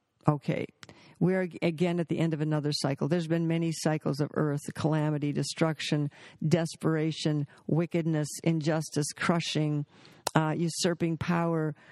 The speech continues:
uh, destroying, killing for, for the sake of control. Many cycles the earth has gone through, and we're at the end of another one. And he said, "What will this owner do?" Verse forty-one,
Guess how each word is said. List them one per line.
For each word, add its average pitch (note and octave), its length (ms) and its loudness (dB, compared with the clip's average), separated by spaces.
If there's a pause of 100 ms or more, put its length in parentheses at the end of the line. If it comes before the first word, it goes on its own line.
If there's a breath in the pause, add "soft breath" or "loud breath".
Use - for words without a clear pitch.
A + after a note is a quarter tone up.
(180 loud breath)
uh, D#3+ 200 2
destroying, D#3+ 800 0
killing E3 580 0 (380 soft breath)
for, E3+ 280 2
for E3+ 120 0
the D#3 120 0
sake E3+ 360 0
of D#3+ 120 -2
control. D#3 600 0 (420 soft breath)
Many A3+ 340 2
cycles G#3 580 0
the D#3+ 120 2
earth D#3+ 140 -2
has D3+ 120 -2
gone D3+ 240 0
through, C#3+ 300 -2 (420)
and D3+ 160 4
we're D3 140 0
at D3 160 -4
the D3+ 100 0
end D3 140 0
of D3 80 -2
another D#3 320 0
one. - 300 -4 (400 loud breath)
And F#3 120 4
he F3+ 80 2
said, F3+ 360 0 (880 soft breath)
"What E3 200 4
will G3 120 2
this G3+ 220 -2 (100)
owner G#3+ 280 2
do?" A#3 380 0 (180)
Verse E3 180 2
forty-one, D#3+ 560 0